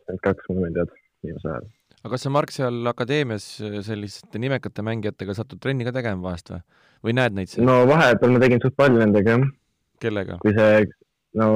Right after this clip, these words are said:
Speaker 1: ma tegin suht palju Stefanosega, Tsitsipas siis. Äh, siis ma tegin Popüriniga hästi palju. Tegin, äh, Benchet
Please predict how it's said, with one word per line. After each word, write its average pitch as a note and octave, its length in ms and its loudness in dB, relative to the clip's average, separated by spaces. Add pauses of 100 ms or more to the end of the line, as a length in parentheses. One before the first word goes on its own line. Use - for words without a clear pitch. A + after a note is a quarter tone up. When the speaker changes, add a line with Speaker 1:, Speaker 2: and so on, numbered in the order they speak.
(380)
Speaker 1:
ma G#2+ 80 4
tegin G#2+ 300 6
suht A2 160 0
palju G#2 260 4
Stefanosega, A2+ 840 4 (880)
Tsitsipas A2 440 0
siis. G2+ 140 0 (840)
Äh, G2+ 340 2 (100)
siis G2+ 320 4 (160)
ma G2+ 160 2
tegin G2 420 0
Popüriniga G#2 760 4
hästi G2+ 200 -2
palju. G2+ 360 2 (1200)
Tegin, G#2 560 2
äh, F#2+ 600 0 (460)
Benchet A2+ 360 2